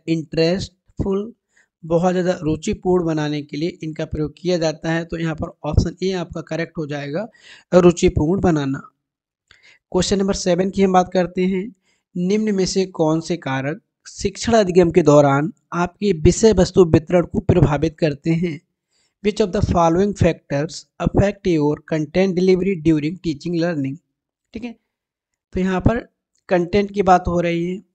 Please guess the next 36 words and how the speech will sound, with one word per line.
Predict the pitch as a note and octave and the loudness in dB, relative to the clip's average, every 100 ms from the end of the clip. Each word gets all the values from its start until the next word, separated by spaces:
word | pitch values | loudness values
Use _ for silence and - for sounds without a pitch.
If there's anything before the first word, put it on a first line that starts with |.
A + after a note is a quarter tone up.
| D#3+ | -8
जब | D#3 E3+ | -4 -2
हम | D#3+ D3 | -2 -4
classroom | D3 D#3+ D#3 - D#3 | -2 0 0 -2 -4
teaching | D3+ D3+ C#3 E3+ | -2 -6 -2 -2
कर | D#3+ D#3+ | 2 2
रहे | D#3 | 2
होते | D3 C3+ C#3 | 0 -2 -2
हैं, | E3+ | -4
जो | G3 | -2
content | F3 E3 D#3 G3 G3 G3 | 0 0 0 0 2 2
हम | F3+ | 0
transfer | - D#3 D#3 - | 0 0 0 -4
कर, | F#3+ E3 D3+ _ - | -2 -4 -6 _ -4
करते | D3+ C#3 D3+ | -4 -2 -2
हैं | D3+ | -2
बच्चों | C#3+ C#3 - | -4 -8 -12
को, | C3 F#3 | -12 -10
ठीक | F3+ B3 | -8 -8
है, | C#4 _ _ _ _ _ _ F#3+ | -10 _ _ _ _ _ _ -10
जो | |
content | F#3 F3+ F3 G3 G3 | -2 -2 -2 -4 -4
को | G3 | 0
जब | F#3+ F#3 | 2 2
हम | F#3 F#3 | 0 -2
transfer | D#3+ D#3 D#3 G#3 | -2 0 0 -2
करते | F3+ D#3 D#3+ | -2 -4 -4
हैं | D#3 G#3 | -6 -6
तो | G3+ F3 _ - | -8 -10 _ -12
वो | E3+ | -8
वहाँ | F3 D#3 C#3+ | -6 -6 -6
पर | - D#3 D#3+ _ _ _ - | -8 -10 -10 _ _ _ -2
कौन | F3 | -2
सा | E3+ F3 | 0 0
role | D#3 D#3 | 0 0
यहाँ | C#3+ C#3 | 0 0
पर | E3+ B3+ | 0 0